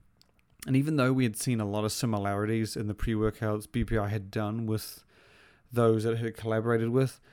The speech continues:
uh, that's not the case with the, uh, Larry Wheels pre-workout. So the Larry Wheels pre-workout is indeed just simply named pre-workout.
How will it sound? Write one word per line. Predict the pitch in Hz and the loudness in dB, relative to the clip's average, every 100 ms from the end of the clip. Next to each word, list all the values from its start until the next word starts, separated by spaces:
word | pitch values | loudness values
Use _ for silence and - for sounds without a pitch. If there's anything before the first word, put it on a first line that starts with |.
| - _ - | -20 _ -6
uh, | 113 | -2
that's | 110 120 | 0 0
not | 139 | -2
the | 151 | 0
case | 151 151 143 | 2 0 0
with | 143 139 | -6 -4
the, | - 135 131 127 | -4 -2 0 0
uh, | 123 | 2
Larry | 123 120 117 | 2 2 2
Wheels | 180 | 0
pre-workout. | 151 123 107 107 - 107 - - - - | 0 0 0 -2 -2 -8 -8 -16 -20 -14
So | - | -4
the | 113 | 0
Larry | 113 117 117 | 4 4 4
Wheels | 113 113 | 2 0
pre-workout | - 123 113 117 113 123 117 | -2 -2 0 0 2 0 0
is | 110 | 0
indeed | 113 107 113 | 0 2 0
just | 107 110 - | 0 -2 0
simply | 117 113 123 113 | -2 -2 -2 0
named | 107 107 110 104 _ | 0 0 0 -4 _
pre-workout. | - 123 117 101 104 107 120 123 | 6 6 6 0 0 0 0 -2